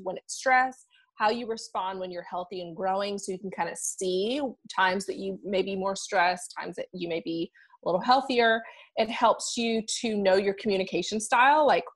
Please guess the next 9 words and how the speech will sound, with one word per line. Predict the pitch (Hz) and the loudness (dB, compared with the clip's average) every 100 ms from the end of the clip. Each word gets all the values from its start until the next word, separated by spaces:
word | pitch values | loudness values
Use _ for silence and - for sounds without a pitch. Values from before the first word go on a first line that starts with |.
| - | -6
how | 208 196 | 2 2
you | 196 190 185 - | 2 -4 -8 -8
typically | 196 196 - 196 190 185 190 _ _ | -10 -10 -8 -4 -2 -2 -6 _ _
communicate. | 185 185 196 262 233 | -10 -8 0 0 0
So | - 196 | -8 -12
some | - 202 | -4 0
of | 202 | 0
us | 196 - | -2 -8
communicate | 214 196 196 185 190 | -4 -4 0 0 0